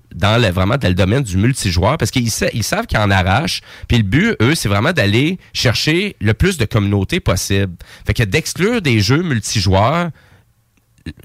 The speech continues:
exclure le, l'ordinateur, excusez-moi, le P C dans des jeux multijoueurs,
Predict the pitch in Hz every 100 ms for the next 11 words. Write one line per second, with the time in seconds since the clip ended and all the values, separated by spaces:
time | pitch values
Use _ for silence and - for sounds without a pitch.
0 | _ 98 98 127 202 233 165 107 113 110
1 | 120 101 143 - 101 98 143 - 147 123
2 | - 156 127 107 107 113 165 110 - 92
3 | 90 104 139 160